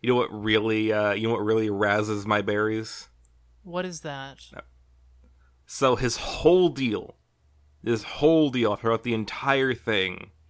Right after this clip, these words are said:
Speaker 1: is he wants revenge. He wants to get back at the man who killed his father and took him as slave.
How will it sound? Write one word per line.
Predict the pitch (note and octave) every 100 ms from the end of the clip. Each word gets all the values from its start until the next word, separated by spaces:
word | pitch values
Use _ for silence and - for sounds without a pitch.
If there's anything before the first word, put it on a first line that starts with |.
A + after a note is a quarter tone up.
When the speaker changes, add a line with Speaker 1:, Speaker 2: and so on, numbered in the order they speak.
| _ _ -
Speaker 1:
is | A2 -
he | C#3 C#3
wants | A2+ A#2+ A2+ -
revenge. | A2 G2+ F#2 F#2+ F2 D2 - - - - _ _ _ - - -
He | - - B2+ C3+
wants | A#2+ A2+ A#2 A2+ -
to | - G2+
get | F2+ - A#2+ - G#2 G2+
back | G2+ G#2 G2 A2
at | -
the | F#2+
man | G2+ G2+ G2+
who | F2+ F2+
killed | - A2+ G#2+
his | G2+ F#2+
father | - G2+ G2 F#2+ F#2 F2+ F#2 _ _ _ _ -
and | G2+ G2 F#2+ F#2 - - - - - -
took | - A#2 -
him | A2+ G#2+
as | G2
slave. | - - G2+ F#2+ F#2+ F#2+